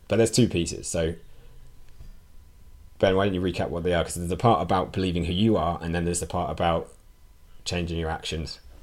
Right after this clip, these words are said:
In, in reality, I guess you need both. So just recap them, 'cause I think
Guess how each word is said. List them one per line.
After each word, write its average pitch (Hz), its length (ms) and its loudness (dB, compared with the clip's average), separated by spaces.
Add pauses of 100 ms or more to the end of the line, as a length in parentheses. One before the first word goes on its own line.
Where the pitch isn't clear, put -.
In, 82 300 -4 (420)
in 87 100 -4
reality, 85 380 0
I 78 60 -4
guess 82 160 -4
you 85 40 -6
need 78 140 -8
both. 80 240 -6
So - 80 -8
just 104 160 -4
recap 95 320 -4
them, 90 300 -4
'cause 85 180 -6
I 85 40 -4
think 87 340 -6